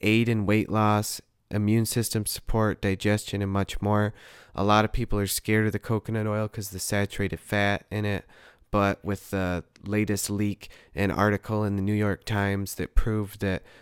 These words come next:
the sugar industry paid off scientists, uh, to prove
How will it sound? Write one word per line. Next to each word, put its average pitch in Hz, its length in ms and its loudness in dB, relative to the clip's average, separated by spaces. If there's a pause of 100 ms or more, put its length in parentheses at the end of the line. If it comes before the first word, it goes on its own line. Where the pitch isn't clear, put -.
(140)
the 98 80 -2
sugar 107 400 0
industry 104 680 -2 (300)
paid 110 240 6
off 104 240 4
scientists, 107 800 -4 (540)
uh, 82 320 -2
to - 140 -6
prove 113 560 2